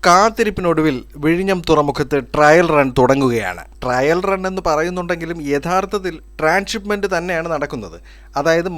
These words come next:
മദർഷിപ്പിൽ നിന്ന് കണ്ടെയ്നറുകൾ ഒരു തുറമുഖത്ത് ഇറക്കി അവിടെ നിന്നും മറ്റു ഫീഡർ കപ്പലുകളിലേക്ക് കയറ്റുക എന്ന പ്രവർത്തനമാണ് ഈ ട്രാൻസ്ഷിപ്മെന്റ്. ലോകത്തിലെ രണ്ടാമത്തെ വലിയ കപ്പൽ കമ്പനിയായ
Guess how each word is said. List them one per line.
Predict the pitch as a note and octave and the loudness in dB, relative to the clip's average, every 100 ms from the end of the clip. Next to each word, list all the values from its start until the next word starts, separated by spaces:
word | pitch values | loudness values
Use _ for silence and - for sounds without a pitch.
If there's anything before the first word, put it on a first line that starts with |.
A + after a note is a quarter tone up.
| C#3 | -2
മദർഷിപ്പിൽ | C#3 F3+ F#3 G3+ F#3+ F3+ | 0 -2 -4 -6 -6 -6
നിന്ന് | E3 F3 F3 | -6 -6 -4
കണ്ടെയ്നറുകൾ | C#3+ D3 E3 D#3+ D#3+ D#3 D#3 | -4 -2 -4 -4 -6 -6 -6
ഒരു | C#3 D3 D#3+ | -6 -8 -8
തുറമുഖത്ത് | C#3+ C3 D3 D3+ D#3 C#3 | -8 -8 -8 -8 -8 -8
ഇറക്കി | B2+ C3+ B2+ B2 - - - | -8 -8 -12 -16 -16 -20 -8
അവിടെ | D3 D#3+ G3+ | -4 -2 -2
നിന്നും | F#3+ E3+ E3+ - | -4 -8 -12 -16
മറ്റു | D3 E3 F3 F#3+ | -6 -6 -4 -10
ഫീഡർ | - F#3 G#3+ A3 G3+ | -8 -6 -6 -6 -6
കപ്പലുകളിലേക്ക് | E3+ E3+ E3 D3 D3 - - | -8 -8 -8 -8 -10 -8 -4
കയറ്റുക | B2+ C#3+ F3+ C#3+ C3+ - - E3 | -4 -4 -6 -6 -8 -10 -10 -8
എന്ന | F3+ F#3 F3+ - | -2 -2 -2 -4
പ്രവർത്തനമാണ് | E3 F3 F#3 F3 D#3 D#3 E3+ - | -6 -6 -6 -4 -6 -6 -10 -12
ഈ | E3 E3 E3 F3+ | -8 -8 -6 -2
ട്രാൻസ്ഷിപ്മെന്റ്. | F3 F3 F3 C3+ A2+ E2 - - D3+ | -2 -2 -10 -10 -12 -12 -20 -20 2
ലോകത്തിലെ | F3+ G3+ G3 G#3 F#3 | 2 2 0 0 0
രണ്ടാമത്തെ | F3+ G3 F#3+ F#3+ E3+ D#3+ | 0 -2 -2 -4 -2 -2
വലിയ | F3+ F3+ | -2 -2
കപ്പൽ | D#3+ - F3 E3+ | -4 -2 -4 -4
കമ്പനിയായ | D#3+ E3 D#3+ D#3+ | -6 -4 -2 -2